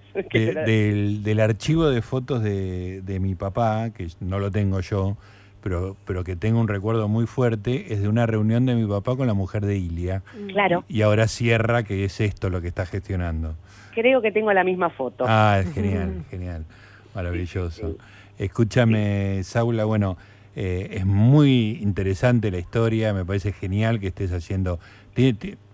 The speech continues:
Speaker 2: va para largo? ¿Cómo es el tema de la película?
Speaker 1: Mirá, la, es, a mí sola me pasan estas cosas, que el momento que, que consigo la financiación para hacer el documental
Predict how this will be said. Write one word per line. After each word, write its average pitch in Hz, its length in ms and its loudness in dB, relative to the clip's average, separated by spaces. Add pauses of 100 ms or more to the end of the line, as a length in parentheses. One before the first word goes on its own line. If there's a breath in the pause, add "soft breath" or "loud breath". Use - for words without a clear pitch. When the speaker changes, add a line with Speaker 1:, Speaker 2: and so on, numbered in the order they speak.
Speaker 2:
va 113 100 4
para 117 180 6
largo? 147 380 4
¿Cómo 151 180 0
es 131 120 -2
el 113 80 -2
tema 104 200 0
de 98 60 -2
la 98 100 -2
película? 90 480 -6 (480 loud breath)
Speaker 1:
Mirá, 175 420 6 (140)
la, 156 200 -8 (280)
es, 160 200 -10 (120)
a 135 120 -8
mí 147 180 -4
sola 151 180 2
me 139 120 -2
pasan 143 320 -4
estas 139 300 -4
cosas, 202 340 -2
que - 100 -8
el 131 80 -4
momento 170 400 0
que, 139 160 -2 (160)
que 123 140 -6
consigo 127 400 2
la - 80 0
financiación 135 880 0
para 156 120 -2
hacer 151 200 -2
el 156 100 -4
documental 139 880 0